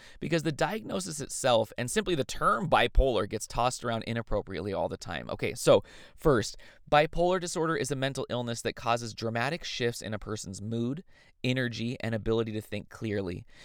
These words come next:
People with bipolar experience high and low moods known as mania and depression, which differ from the typical ups and downs that most of us experience. The average age of onset is around twenty-five, but it can sometimes occur in the teens and even in childhood. This condition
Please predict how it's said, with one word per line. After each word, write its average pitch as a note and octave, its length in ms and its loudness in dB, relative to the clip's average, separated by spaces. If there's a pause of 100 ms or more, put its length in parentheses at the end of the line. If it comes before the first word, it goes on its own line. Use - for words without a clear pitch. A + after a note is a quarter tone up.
(140)
People F3+ 300 0
with G3 180 4
bipolar C#3 520 0
experience A#2 480 -6
high A2 280 -2
and C3 160 -2
low A#2+ 200 0
moods A#2 400 -4
known G#2 200 -2
as G2 160 -6
mania G#2+ 580 -6 (100)
and G2+ 140 -4
depression, A2 640 -8 (180)
which B2+ 260 -4
differ C3 360 0
from A#2+ 140 -4
the A#2+ 80 -4
typical C3+ 440 -4
ups - 260 -2
and C3 140 -6
downs A2+ 320 0
that A2 140 -2
most A2 260 0
of F#2+ 80 -4
us F2+ 160 -4
experience. F#2+ 640 -10 (260)
The C3+ 200 0
average E3+ 560 0
age C3+ 300 0
of A#2 180 -4
onset A#2+ 500 0
is B2 100 -4
around G2+ 260 -2
twenty-five, G#2+ 840 -4 (340)
but C3 100 4
it D3 100 4
can D#3 140 -4
sometimes G3 420 -2
occur C#3 240 -4
in C3+ 80 0
the C3 80 -2
teens A2+ 380 -4
and G#2 80 -2
even F2+ 200 -4
in G2 120 -6
childhood. F#2+ 580 -4
This D#3+ 160 0
condition C3 640 -2